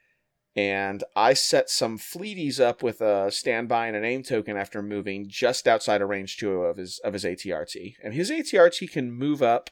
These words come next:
and shoot at my, um, either really almost anything in my army, but it means he's gonna get shot by my, by my fleets or get my fleets a, a second move. Um, he decides to try to chip some damage, um,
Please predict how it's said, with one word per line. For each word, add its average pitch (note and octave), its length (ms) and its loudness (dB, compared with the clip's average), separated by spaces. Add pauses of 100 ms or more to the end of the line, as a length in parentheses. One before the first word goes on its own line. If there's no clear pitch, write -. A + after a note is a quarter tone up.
(440)
and G#2 160 -4
shoot A#3+ 520 0 (120)
at A2+ 260 0
my, G#2 600 0 (280)
um, G2 460 -4 (180)
either B2+ 260 0
really B2+ 520 -4
almost A#2 320 0
anything G#2 240 -4
in F2+ 80 -4
my F2 120 -4
army, G#2 420 -2 (220)
but D3+ 120 4
it D3+ 60 0
means D#3 240 -2
he's C#3 120 -8
gonna B2 160 0
get G#2+ 300 2
shot G#2+ 480 4 (120)
by G2 220 0
my, F#2+ 360 -2
by B2+ 120 -2
my G2+ 140 -2
fleets B2+ 400 -4
or A#2+ 260 6
get A#2 220 -4
my G#2+ 100 0
fleets G2 320 -6
a, E2 160 0 (140)
a E2+ 40 -10
second E2+ 320 -8
move. D#2 360 -12 (720)
Um, F2+ 420 -4 (240)
he D#3+ 160 -10
decides D#3 380 6
to - 60 -10
try D#3 120 -2
to C3 60 -6
chip - 240 -2
some C3 160 -2
damage, A2 580 0 (140)
um, F#2+ 480 -6